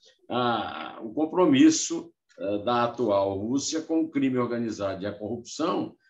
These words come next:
e o esquecimento disso nas sanções. Seria uma excelente ocasião pra gente ter conhecimento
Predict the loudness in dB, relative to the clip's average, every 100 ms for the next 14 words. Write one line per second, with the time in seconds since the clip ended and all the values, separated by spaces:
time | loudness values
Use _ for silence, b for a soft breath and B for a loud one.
0 | b -2 2 2 2 2 0 0 2 2
1 | 2 -2 -4 -2 -2 0 -2 -4 0 0
2 | -2 b _ 2 4 6 4 4 4 4
3 | 2 0 2 2 0 -2 -2 -4 -4 -6
4 | -4 0 0 2 2 2 0